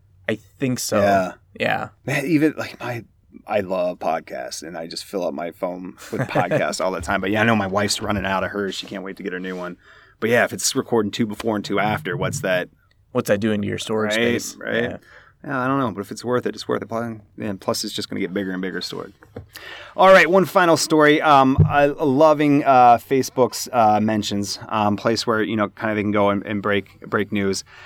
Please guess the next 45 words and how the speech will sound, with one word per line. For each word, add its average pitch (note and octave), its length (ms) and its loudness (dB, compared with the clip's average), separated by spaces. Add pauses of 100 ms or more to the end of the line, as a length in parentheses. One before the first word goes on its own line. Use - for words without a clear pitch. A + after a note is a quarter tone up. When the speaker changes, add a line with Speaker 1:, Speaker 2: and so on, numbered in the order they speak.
(240)
Speaker 2:
Um, B2+ 400 6
what D3 200 2
they D3+ 120 2
just C#3 280 0
offered C3 340 4
up A#2+ 220 6
is A#2 140 -2
they A#2+ 120 4
gave A#2 500 2 (160)
journalists C3 540 4
the A2+ 100 -6
same B2 360 0
tools A#2+ 540 2
as A2 260 -2
celebrities A2 680 2
to - 100 -8
use, G2+ 360 -2
uh, G2+ 500 2
Facebook's, - 640 -4
uh, G#2+ 160 -2
mentions. G2 420 -8
So A#2 120 -2
this A#2+ 200 0
would B2 120 2
be, A#2 320 2 (360)
you G#2+ 60 -6
know, G#2 100 0
this G2+ 180 -4
was G#2 120 -6 (100)
kind A2+ 180 0
of, G2+ 100 -4
I F#2+ 120 -2
think G#2+ 200 -8
you, G#2+ 120 0
you, G#2 240 -2
you G#2 180 -8
thought, G2+ 240 2
Amit, G2+ 240 0
that G2 160 -2
this G#2+ 180 -2
had - 120 -14
kind D3 120 -2
of C#3 60 2
been A#2 120 0
anticipated F#2+ 720 -6